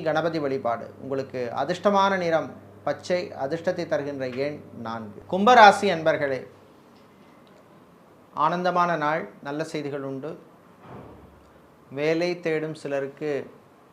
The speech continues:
நல்ல செய்திகள் வந்து சேரும். வெளிநாட்டிலே தொழில் தொடங்க நினைப்பவர்கள் அதற்கான முயற்சியில் ஈடுபடலாம்.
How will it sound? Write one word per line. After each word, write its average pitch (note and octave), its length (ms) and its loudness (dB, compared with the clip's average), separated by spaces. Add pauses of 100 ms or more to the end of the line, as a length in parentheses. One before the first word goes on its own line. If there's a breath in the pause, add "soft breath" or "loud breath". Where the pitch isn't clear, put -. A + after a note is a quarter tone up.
(260)
நல்ல C3 160 -4 (120)
செய்திகள் B2+ 360 -8 (200)
வந்து A#2+ 240 -10
சேரும். B2 260 -10 (1300)
வெளிநாட்டிலே E3 640 0 (1080)
தொழில் E3 400 -2
தொடங்க D3 320 0
நினைப்பவர்கள் C3+ 460 -4
அதற்கான A#2+ 440 -6
முயற்சியில் C3 420 -8
ஈடுபடலாம். A#2+ 540 -8